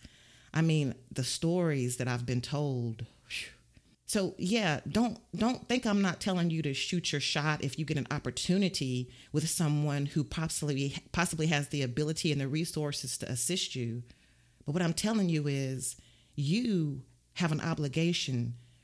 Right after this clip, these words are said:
regardless of what your goals are, to balance your energy and strategize and have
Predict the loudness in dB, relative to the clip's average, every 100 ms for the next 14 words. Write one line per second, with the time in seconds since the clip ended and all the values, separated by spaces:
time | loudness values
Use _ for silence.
0 | -4 -2 2 2 2 2 0 0 -2 0
1 | 0 0 -2 -2 0 0 0 -2 -4 -4
2 | -2 -2 2 2 2 0 -2 -6 -4 -2
3 | 0 0 0 -2 -4 -4 -6 -14 -4 0
4 | 2 2 0 0 0 -2 -2 -4 -4 -4
5 | -8 -10 -16 -20 -4 2 2 2 0 -4